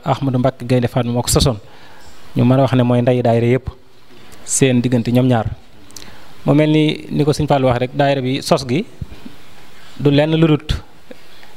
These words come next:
gis-gis ba sëriñ Cheikh Ahmadou Mbacké Gaïndé Fatma amoon, te mooy liggéey ak jaamu Yàlla ak ak bennoo,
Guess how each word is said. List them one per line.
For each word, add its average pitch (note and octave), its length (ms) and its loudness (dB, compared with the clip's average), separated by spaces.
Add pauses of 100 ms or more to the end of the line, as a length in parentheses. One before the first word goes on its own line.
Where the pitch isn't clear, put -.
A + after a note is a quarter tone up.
(100)
gis-gis D#3 340 2
ba D3+ 80 2
sëriñ D3 220 -2
Cheikh D3 160 0
Ahmadou C3 280 -2
Mbacké B2+ 180 0
Gaïndé B2+ 180 2
Fatma A#2+ 260 -2
amoon, A2 220 0 (1120)
te C#3+ 80 2
mooy C3+ 320 2 (500)
liggéey D3+ 480 2 (1160)
ak C3 100 2
jaamu C#3 260 2
Yàlla B2+ 360 0 (320)
ak C3 100 2
ak C#3 120 2
bennoo, C3 320 2